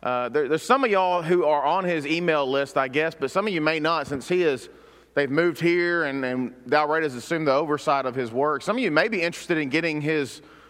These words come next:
his, well, almost daily reports. Uh, when he's over there, he tries to send a report, uh, almost every day. Sometimes it's every two days that he sends a report by email, kind of saying what's going on and what he's done and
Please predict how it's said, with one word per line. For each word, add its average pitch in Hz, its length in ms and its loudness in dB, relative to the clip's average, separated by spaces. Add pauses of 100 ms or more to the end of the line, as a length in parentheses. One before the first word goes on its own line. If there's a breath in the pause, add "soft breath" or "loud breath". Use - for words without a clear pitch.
(220 loud breath)
his, 147 240 -2
well, 107 200 -6
almost 139 320 0
daily 151 320 2
reports. 135 640 -2 (320 loud breath)
Uh, 127 180 0
when 139 120 -2
he's 160 140 -2
over 165 140 4
there, 147 100 2
he 165 120 -2
tries 156 260 2
to 131 60 -10
send 165 200 -2
a 151 40 0
report, 151 520 0
uh, 127 40 0
almost 127 500 0
every 143 180 0
day. 131 240 0
Sometimes 143 340 -4
it's - 240 -10 (160)
every 131 240 -2
two 151 180 -2
days 120 300 0
that 113 120 -4
he 123 100 -2
sends 123 260 -6
a 123 40 -6
report 113 560 -2
by 117 160 4
email, 127 560 -2
kind 131 180 -4
of 117 260 -8
saying 135 360 -4
what's 127 160 -2
going 131 260 0
on 135 240 0
and 123 80 -6
what 123 140 0
he's 131 180 -4
done 123 320 -2
and 113 240 -6